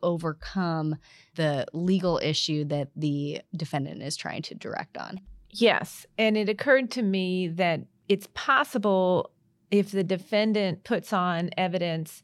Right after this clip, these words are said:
Speaker 2: of an affirmative defense that somehow could defeat your claim, that might be a reason why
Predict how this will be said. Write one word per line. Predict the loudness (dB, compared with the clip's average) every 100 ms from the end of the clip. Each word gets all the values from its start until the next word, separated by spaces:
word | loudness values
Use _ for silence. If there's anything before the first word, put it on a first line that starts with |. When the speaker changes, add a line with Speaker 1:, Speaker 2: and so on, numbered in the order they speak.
| 2
Speaker 2:
of | 4 4 0 -12 _ 0
an | 0
affirmative | 4 4 4 2
defense | -4 0 2 2 0 -2
that | -2 -2
somehow | 0 2 4 0
could | -2 -4
defeat | -4 -6 -6 -4
your | -4 -4
claim, | -6 -2 0 0 -2 -4 -6 _ _ 0
that | 4 4 4
might | 4 2 0 -2
be | -2 0 0 0 -2 -6 _ _
a | -4
reason | 0 -2 -2 -2
why | 0 0 2 0